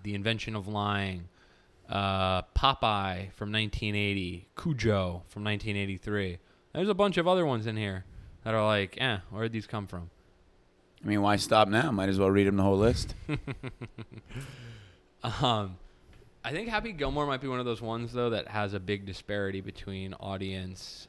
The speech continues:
Speaker 1: and
Speaker 2: Well, if it's only fifty-something in the audience, no matter even if it's zero by the critics, that's not big enough of a
Speaker 1: Yeah.
Speaker 2: range. That's called math.
Speaker 1: Happy Gilmore is coming in at an eighty-five percent audience score.
Speaker 2: Oh.
Speaker 1: Yeah, totally redeems itself.
Speaker 2: It does, yeah.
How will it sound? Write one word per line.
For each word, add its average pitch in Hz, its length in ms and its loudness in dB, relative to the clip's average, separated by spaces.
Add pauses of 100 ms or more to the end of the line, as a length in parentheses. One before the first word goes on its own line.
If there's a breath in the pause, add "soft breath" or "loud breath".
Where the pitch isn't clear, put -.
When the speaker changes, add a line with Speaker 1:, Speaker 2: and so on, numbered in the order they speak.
Speaker 1:
and - 100 -6
Speaker 2:
Well, 101 100 4
if 92 80 2
it's 101 120 4
only 113 220 4
fifty-something 104 720 2
in 98 80 0
the 98 120 2
audience, 104 680 4 (100)
no 107 140 -4
matter 101 260 2
even 98 280 4
if 92 80 -2
it's 87 120 -4
zero 101 300 4
by 95 140 4
the 90 80 0
critics, 90 380 -4
that's 85 220 -4
not 90 200 -2
big 92 180 0
enough 92 220 0
of 90 60 0
a - 20 0
Speaker 1:
Yeah. 90 60 2
Speaker 2:
range. 92 300 4
That's 95 220 0
called 98 300 0
math. 95 460 0
Speaker 1:
Happy 113 360 -2
Gilmore 104 1000 -2
is 95 440 -8
coming 98 240 -8
in 92 100 -8
at 90 140 -8
an 90 180 -12
eighty-five 87 640 -10
percent - 420 -14 (100)
audience 92 340 -16
score. - 480 -18
Speaker 2:
Oh. 143 260 0 (180)
Speaker 1:
Yeah, 120 220 -6 (420)
totally 117 240 -2
redeems 110 360 -4
itself. 92 380 -12
Speaker 2:
It 247 140 4
does, 113 320 12
yeah. 104 240 8